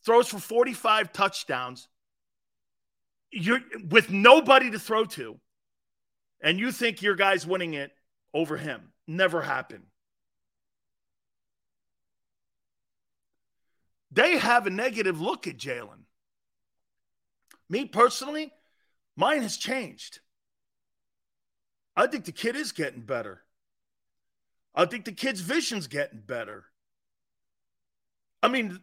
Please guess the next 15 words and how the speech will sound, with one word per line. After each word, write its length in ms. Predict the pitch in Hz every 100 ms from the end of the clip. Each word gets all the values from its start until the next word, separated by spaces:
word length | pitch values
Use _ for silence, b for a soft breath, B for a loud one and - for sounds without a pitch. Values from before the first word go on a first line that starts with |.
| _
the 220 | 185 202
smarter 480 | 202 185 247 320 202
he 80 | 156
gets, 480 | 127 226 220 - -
the 100 | 131
better 300 | 196 285 208
he 80 |
gets. 540 | 127 117 117 - - - _ _ _ _ _ _ _ -
And 80 | 190
I'm 120 | 285
talking 360 | 277 262 233
about 240 | 214 190 180
seeing 320 | - 240 214
the 60 | 175
game. 400 | 165 226 185